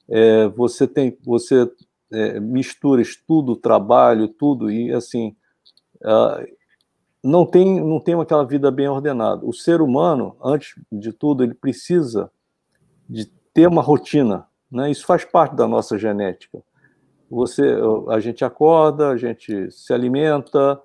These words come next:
depois faz a higiene, depois, depois vai estudar ou vai trabalhar, depois,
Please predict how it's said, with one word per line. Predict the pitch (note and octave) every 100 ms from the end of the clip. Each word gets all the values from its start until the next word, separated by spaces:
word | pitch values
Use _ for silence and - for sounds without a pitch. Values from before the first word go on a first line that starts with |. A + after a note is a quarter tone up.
| _ _ _ -
depois | A2 A2+ A2 - - A2+ -
faz | A#2+ A2+
a |
higiene, | A2+ G#2+ B2+ D#3+ D#3+ D3 C3
depois, | A#2+ - A#2+ - _ _
depois | A2 G#2+ - A#2 A2 G2+ -
vai | G#2+ A2+
estudar | - A#2 G2+ C3+ D3
ou | C3 G#2+ G2
vai | G#2+ G#2+
trabalhar, | A2+ A2 A#2 A2+ C3+ C#3+ C#3 _ _ _ _ -
depois, | A2+ B2 B2 A#2+ -